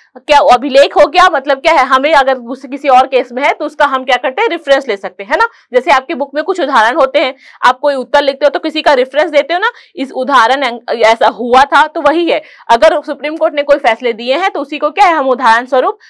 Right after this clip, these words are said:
उच्च न्यायालय या जिला न्यायालय में क्या है उसको प्रस्तुत कर सकते हैं, ठीक है। अन्य कार्य देखोगे तो अपने अधीनस्थ न्यायालयों के निरीक्षण करना,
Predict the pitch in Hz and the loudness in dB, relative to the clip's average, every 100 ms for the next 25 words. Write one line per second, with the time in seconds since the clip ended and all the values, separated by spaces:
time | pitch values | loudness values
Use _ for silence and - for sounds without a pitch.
0 | _ 262 277 285 247 226 254 320 277 240 | _ -12 -8 0 0 2 2 2 0 0
1 | 240 262 226 226 247 254 247 320 339 - | -2 0 -2 -4 -4 -2 2 2 0 -6
2 | 370 311 - 262 - 180 175 - 175 180 | -4 -4 -4 -12 -10 -10 -12 -16 -18 -10
3 | 330 403 403 _ _ _ - 311 359 370 | -8 -8 -10 _ _ _ -2 0 0 2
4 | 294 285 262 294 269 254 269 277 - _ | 0 2 0 0 0 0 0 -4 -6 _
5 | 254 269 269 285 294 277 277 269 254 214 | -2 0 -2 -2 -6 -4 -4 -4 -4 -6
6 | - 277 277 262 247 247 | -6 -2 0 0 0 -2